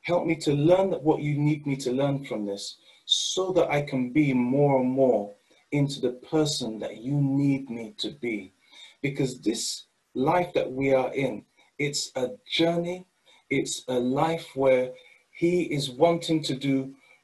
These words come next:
more and more and to let that light shine through us so that we can touch our world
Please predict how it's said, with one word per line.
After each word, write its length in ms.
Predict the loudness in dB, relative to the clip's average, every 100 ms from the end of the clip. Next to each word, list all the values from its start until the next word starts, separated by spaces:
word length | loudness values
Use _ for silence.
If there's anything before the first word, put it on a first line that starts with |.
| _
more 460 | -2 4 6 8 8
and 120 | 6
more 300 | 6 6 4
and 120 | 0
to 100 | 0
let 300 | 2 4 4
that 200 | 2 0
light 380 | 0 0 0 -2
shine 560 | -2 -2 -2 -2 -2 -4
through 320 | 2 6 8
us 400 | 6 0 -8 -10 _ _ -18 -6
so 160 | 0
that 200 | 0 2
we 120 | 0
can 280 | 0 -2 -2
touch 420 | -4 -6 -6 -4 -2
our 200 | 0 2
world 460 | 4 2 0 -6